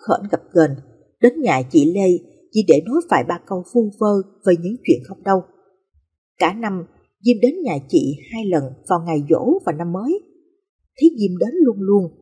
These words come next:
vợ chồng chị đều biết vì lẽ gì. Chị bảo,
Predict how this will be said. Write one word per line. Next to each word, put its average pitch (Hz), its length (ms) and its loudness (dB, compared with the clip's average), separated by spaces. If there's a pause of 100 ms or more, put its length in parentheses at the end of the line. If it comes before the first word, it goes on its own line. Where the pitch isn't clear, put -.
(220)
vợ 185 160 4
chồng 165 220 -4
chị 143 420 0
đều 170 280 4
biết 330 360 4
vì 196 60 4 (120)
lẽ 165 120 2 (120)
gì. 156 160 6 (840)
Chị 185 180 -4
bảo, 139 200 -2